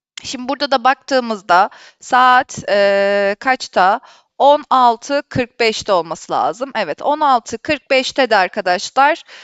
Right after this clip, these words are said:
e, yine Merkez Bankası tarafından bir basın açıklaması gerçekleşecek. E, bu basın açıklamasının da içeriği olarak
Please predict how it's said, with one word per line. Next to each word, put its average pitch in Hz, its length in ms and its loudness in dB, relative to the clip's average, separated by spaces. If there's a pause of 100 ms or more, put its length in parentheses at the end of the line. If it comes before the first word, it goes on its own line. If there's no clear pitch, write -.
(360)
e, 226 800 2 (420)
yine 311 300 -2
Merkez 285 500 -2
Bankası 233 440 -2
tarafından 277 880 0
bir 311 220 -4
basın 294 240 -2
açıklaması 175 640 -4
gerçekleşecek. 143 1040 -6 (280)
E, 208 160 -2
bu 269 120 -4
basın 330 240 -2
açıklamasının 294 760 -4
da 247 60 -2
içeriği 302 440 -2
olarak 226 320 0